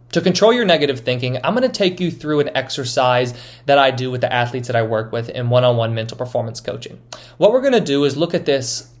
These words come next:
kind of in two different ways. Number one is we have to think about some, some ways that you can practically work on stopping negative thinking from happening during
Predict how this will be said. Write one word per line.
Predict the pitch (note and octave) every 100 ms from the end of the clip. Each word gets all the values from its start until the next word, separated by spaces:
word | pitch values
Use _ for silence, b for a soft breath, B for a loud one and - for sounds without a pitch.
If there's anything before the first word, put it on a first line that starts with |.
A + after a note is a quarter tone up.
| - -
kind | E3 D#3+
of | C#3 - - _ -
in | D3 C#3
two | E3+
different | D3+ C#3 F2+
ways. | - - - - B B B B -
Number | D#3+ A3 C4
one | D3 C3+ C3+
is | C#3 C3
we | D3
have | D#3+ G3+ G#3+
to |
think | G#3+ F3+ D3+
about | C#3+ C3 B2+ -
some, | - B2+ B2
some | - C#3+ C3
ways | D3+ G3+ F3
that | D#3+
you | D3+
can | - B2
practically | - E3 G3+ G#3 G#3 G#3 G3
work | C3+ C#3 C#3 C#3
on | C3 B2
stopping | A#2 - - C3+ - D#3+ C#3+
negative | C3+ C#3 C3+
thinking | - C3 C3 B2
from | B2+
happening | A#2+ A2+ A#2 A#2+ A#2+
during | A#2 G#2